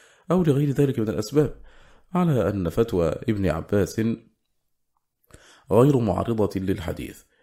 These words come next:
فإنه أفتى في رمضان أنه لا يصوم أحد عن أحد، وأفتى في النذر أنه يصام عنه، وليس هذا بمخالف لروايته، بل حمل الحديث على النذر. ثم إن حديث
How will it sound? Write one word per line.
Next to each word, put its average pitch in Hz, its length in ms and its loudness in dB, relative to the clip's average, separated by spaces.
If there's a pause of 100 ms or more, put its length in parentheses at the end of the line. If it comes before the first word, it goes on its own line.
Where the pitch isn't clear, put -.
فإنه 120 880 0 (280)
أفتى - 260 0
في - 140 -4
رمضان 87 460 -2
أنه 110 600 -4
لا 98 280 2
يصوم 110 320 -2
أحد 101 280 -4
عن 82 240 -4
أحد، 92 200 -10 (460)
وأفتى 135 300 2
في 92 60 -4
النذر 92 380 0
أنه 98 320 -6
يصام 104 340 -4
عنه، 78 220 -4 (680)
وليس 170 220 0
هذا 107 240 2
بمخالف - 560 -4
لروايته، 80 600 -2 (380)
بل 135 180 0
حمل 101 340 -2
الحديث 95 440 -6
على 95 220 -2
النذر. 87 400 -6 (640)
ثم 165 260 2
إن 156 220 2
حديث 135 360 0